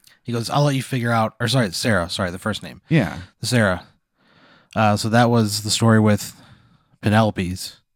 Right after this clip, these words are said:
Speaker 1: Penelope's, Penelope knew your dad.
Speaker 2: What?
Speaker 1: Yeah, your dad introduced the two of you.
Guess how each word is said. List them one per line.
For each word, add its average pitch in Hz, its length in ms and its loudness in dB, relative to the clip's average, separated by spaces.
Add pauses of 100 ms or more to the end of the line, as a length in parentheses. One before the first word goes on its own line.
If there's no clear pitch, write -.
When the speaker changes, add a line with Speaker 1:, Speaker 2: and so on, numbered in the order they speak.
(760)
Speaker 1:
Penelope's, 120 580 2 (360)
Penelope 147 400 6
knew 127 140 6
your 123 200 4
dad. 107 340 2 (1200)
Speaker 2:
What? 320 300 0 (120)
Speaker 1:
Yeah, 127 140 4
your 120 160 4
dad 131 220 6
introduced 113 400 0
the 147 60 -6
two 147 160 4
of 151 100 6
you. 175 180 6